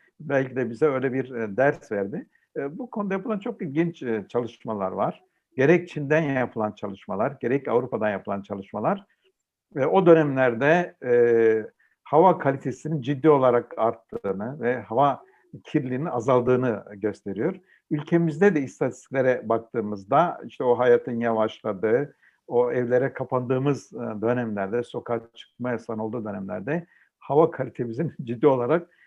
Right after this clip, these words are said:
e, düzeldiğini, e, görüyoruz. E, ilginç olarak o özellikle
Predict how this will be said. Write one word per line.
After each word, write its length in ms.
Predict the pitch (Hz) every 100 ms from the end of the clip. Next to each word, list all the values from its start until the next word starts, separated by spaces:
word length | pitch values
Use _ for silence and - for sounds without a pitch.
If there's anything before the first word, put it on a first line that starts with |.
| _ -
e, 200 | 139 110
düzeldiğini, 760 | 123 135 131 127 135 147 123 -
e, 280 | 113 110 104
görüyoruz. 680 | 104 117 110 110 175 - _ _ _ _
E, 60 | 143 147 196
ilginç 380 | 202 165 254 240
olarak 560 | 170 135 123 180 - 156
o 260 | 139 147 151
özellikle 800 | 123 147 131 147 - 160 180